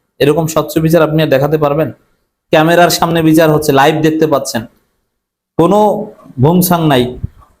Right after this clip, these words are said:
সেটা আপনি কেন মানবেন না? তবে সেই বিচার হতে হবে স্বচ্ছ, সুনির্দিষ্ট প্রমাণের ভিত্তিতে এবং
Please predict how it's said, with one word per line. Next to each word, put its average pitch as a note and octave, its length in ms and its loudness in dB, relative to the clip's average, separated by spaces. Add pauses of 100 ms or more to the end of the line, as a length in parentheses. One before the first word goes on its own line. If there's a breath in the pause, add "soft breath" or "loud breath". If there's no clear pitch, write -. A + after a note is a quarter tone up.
(1500)
সেটা F#3 300 2
আপনি G3 180 0
কেন F#3+ 200 0
মানবেন A#2 340 0
না? C#2 200 -12 (1040)
তবে D3+ 180 2
সেই D3+ 160 0
বিচার C#3 300 0
হতে C#3 160 0
হবে C#3 140 2
স্বচ্ছ, C3+ 320 -4
সুনির্দিষ্ট B2 420 -4
প্রমাণের A2+ 360 -2
ভিত্তিতে A#2 280 -4
এবং G#2 140 -2